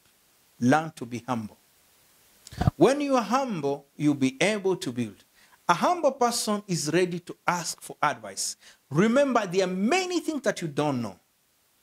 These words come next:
And there are many things that you know. But learn to ask for advice.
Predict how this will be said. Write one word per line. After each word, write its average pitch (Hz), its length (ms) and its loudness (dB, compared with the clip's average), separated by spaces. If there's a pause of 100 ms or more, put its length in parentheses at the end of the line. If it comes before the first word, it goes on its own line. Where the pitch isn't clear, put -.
(340)
And 156 100 2
there 185 140 6
are 190 60 2
many 233 220 2
things 202 220 -2
that 123 220 -4
you 117 60 -6
know. 110 180 -8 (920)
But 165 260 2 (200)
learn 233 1000 -2
to 185 120 -6 (100)
ask 196 360 -2
for - 240 -16
advice. - 840 -4